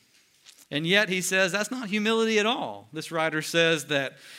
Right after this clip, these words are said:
the person who is truly humble is not thinking about humility, is not talking about himself and how humble he is.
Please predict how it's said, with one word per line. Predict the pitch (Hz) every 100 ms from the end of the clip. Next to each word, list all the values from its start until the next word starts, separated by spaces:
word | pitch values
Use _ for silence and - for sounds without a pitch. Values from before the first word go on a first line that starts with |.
| - - -
the | 147
person | 190 196 196 180
who | 165
is | 147
truly | - 214 214 190
humble | 196 196 190
is | 170
not | 160 196 190 -
thinking | 175 196 208 214 214 202
about | 180 185 165
humility, | 175 165 190 196 190
is | 185
not | 185 196 -
talking | - 143 185 190 190
about | 185 160 170 180 151
himself | 180 170 170 165 175
and | 175
how | 165 165
humble | 165 180 175
he | 165 165
is. | 175 170